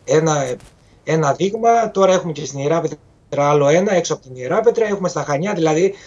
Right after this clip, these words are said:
αυτή τη στιγμή, ευτυχώς, το εντοπίσαμε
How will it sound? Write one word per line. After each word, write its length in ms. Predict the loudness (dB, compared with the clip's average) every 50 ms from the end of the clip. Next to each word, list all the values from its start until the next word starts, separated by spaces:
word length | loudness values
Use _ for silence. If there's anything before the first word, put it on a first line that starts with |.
| -20 -12 -8
αυτή 220 | -8 -6 -6 -4
τη 100 | -4 -4
στιγμή, 540 | -2 -2 0 0 2 4 4 4 2 2 -2 -8 _ _ _ 0
ευτυχώς, 760 | 0 0 2 0 -2 -2 0 2 4 6 4 4 2 -2 -14 _ _ _ _ -20 -20 -20 -20 -12 -4
το 200 | 0 4 6 6
εντοπίσαμε 680 | 6 6 4 0 0 -2 -6 -4 -4 -4 -4 -6 -8